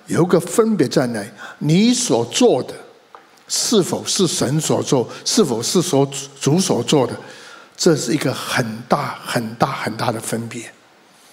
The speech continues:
近年来，包括我自己在内，从出来做传道人，过去在平信，这个教会当中做个平信徒，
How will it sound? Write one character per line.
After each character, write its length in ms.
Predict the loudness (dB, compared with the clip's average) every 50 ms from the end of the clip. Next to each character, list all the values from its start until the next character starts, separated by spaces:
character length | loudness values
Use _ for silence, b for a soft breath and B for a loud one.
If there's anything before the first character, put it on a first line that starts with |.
| _ _ B B B B B B B B B B B B B B B
近 240 | 2 4 4 6 6
年 180 | 4 4 4 4
来， 200 | 4 4 2 4
包 180 | 4 2 2
括 120 | 4 4 2
我 40 |
自 120 | 2 2 0
己 100 | -2 2
在 180 | 2 2 2 2
内， 300 | 2 2 0 0 -2 -4 -8 -14 -20 -20 B B B B B B B B
从 200 | -2 0 0 0
出 160 | 0 2 2
来 80 | 2 2
做 160 | 4 2 2
传 320 | 0 0 -2 -2 -2 2 2
道 160 | 2 4 4
人， 180 | 2 0 -2 0
过 160 | 2 2 2
去 280 | 2 2 2 2 2 0
在 220 | -4 0 2 2
平 240 | 2 2 -2 -2 -2
信， 240 | 0 0 0 -2 -2 B B B B B B
这 100 | 0 2
个 100 | 2 2
教 360 | 0 -2 -8 2 4 4 4 4
会 120 | 2 2
当 200 | 2 2 2 2
中 160 | 2 0 2
做 160 | 4 2 2
个 140 | 4 2 0
平 240 | 0 0 -2 -2 0
信 240 | 0 0 0 0 0
徒， 180 | 0 -2 -4